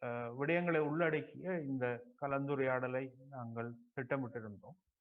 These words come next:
குறிப்பாக இலங்கையினுடைய இருபதாவது திருத்த சட்டம் மூலம் நிறைவேற்றப்பட்ட பின்னர்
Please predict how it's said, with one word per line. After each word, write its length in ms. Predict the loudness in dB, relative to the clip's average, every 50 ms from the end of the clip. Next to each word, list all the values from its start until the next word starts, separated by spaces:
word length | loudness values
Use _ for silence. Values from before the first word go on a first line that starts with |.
| _ _ _ _ _ _ -20 _ _ _ _ _
குறிப்பாக 400 | _ -2 -2 0 0 0 0 0
இலங்கையினுடைய 760 | 0 -2 -2 -2 -2 -2 -2 -2 -2 -2 -2 -4 -2 -2 -2 -2
இருபதாவது 520 | -2 -2 -2 0 2 2 2 2 0 -2
திருத்த 240 | -4 -8 -6 -6 -8
சட்டம் 280 | -6 -6 -8 -8 -8 -8
மூலம் 360 | -6 -4 -4 -4 -4 -4 -6
நிறைவேற்றப்பட்ட 640 | -4 -6 -4 -6 -8 -8 -8 -8 -8 -10 -12 -12 -12
பின்னர் 400 | -14 -12 -12 -10 -10 -10 -10